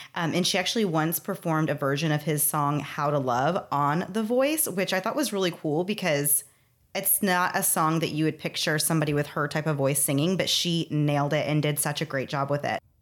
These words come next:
Eventually, Christina signed with Island Records and released one single entitled Must Be Love before she was actually dropped from that label and she started releasing music independently.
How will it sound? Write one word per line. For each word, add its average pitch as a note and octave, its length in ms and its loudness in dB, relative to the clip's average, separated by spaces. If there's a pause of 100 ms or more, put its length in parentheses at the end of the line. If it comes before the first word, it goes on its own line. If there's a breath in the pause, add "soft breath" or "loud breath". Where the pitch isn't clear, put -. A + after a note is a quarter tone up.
(720)
Eventually, G#3+ 460 2
Christina F3+ 540 0
signed D#3 460 2
with D#3 220 2
Island D#3 420 2
Records F3 500 0
and D#3+ 240 2
released D#3+ 420 0
one E3 300 0
single E3 500 2
entitled D#3 760 0
Must D#3 400 0
Be F3+ 100 -2
Love D3 440 0 (180)
before E3 500 0
she E3 180 -2
was D#3+ 140 0
actually C#3+ 300 -4
dropped F#3 340 -2
from F#3 140 0
that D#3 200 0
label D3+ 420 0
and D#3 200 0
she D#3+ 160 -2
started D3 540 0
releasing D3+ 500 0
music C#3 320 0
independently. C#3+ 880 -2